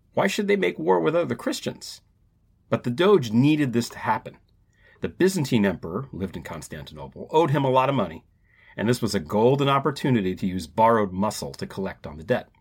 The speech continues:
Constantinople was famously impregnable, surrounded by difficult-to-navigate waters on three sides, and defended on the fourth by a series of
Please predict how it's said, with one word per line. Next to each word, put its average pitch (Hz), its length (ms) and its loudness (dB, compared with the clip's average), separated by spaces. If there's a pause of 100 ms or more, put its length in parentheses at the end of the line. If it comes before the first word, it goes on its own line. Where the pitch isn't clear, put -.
(260)
Constantinople 127 960 -2
was - 160 -12
famously 117 560 -2
impregnable, 90 600 -6 (500)
surrounded 113 500 0
by 92 120 0
difficult-to-navigate 107 1000 -2
waters 95 380 0
on 85 140 -6
three 110 200 -2
sides, 82 560 -6 (400)
and - 100 -2
defended 123 400 0
on 117 100 0
the 110 60 -2
fourth 107 360 0
by 87 120 -4
a 80 80 -8
series 101 400 0
of 98 100 -8